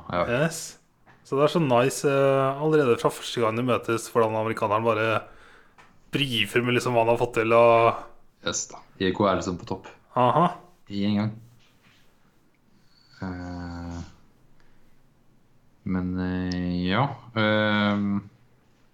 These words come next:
Speaker 2: Så
Speaker 1: men
Speaker 2: snakker
Speaker 1: Michael
Speaker 2: de om
Speaker 1: Caine ser
Speaker 2: hvor han skal og sånn.
Speaker 1: Ja, for Michael Caine ser på at han er som en trussel.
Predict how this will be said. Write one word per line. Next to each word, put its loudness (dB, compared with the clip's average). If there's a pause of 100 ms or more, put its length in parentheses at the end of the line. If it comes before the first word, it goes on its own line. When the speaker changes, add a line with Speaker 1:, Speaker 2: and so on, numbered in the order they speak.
(340)
Speaker 2:
Så -12
Speaker 1:
men 2
Speaker 2:
snakker 4
Speaker 1:
Michael 0
Speaker 2:
de 4
om 8
Speaker 1:
Caine 2
ser 2
Speaker 2:
hvor 4
han 0
skal 0
og 6
sånn. 4 (480)
Speaker 1:
Ja, 2
for -4
Michael -4
Caine 0
ser -6
på -4
at -10
han -2
er -6
som -10
en -8
trussel. -8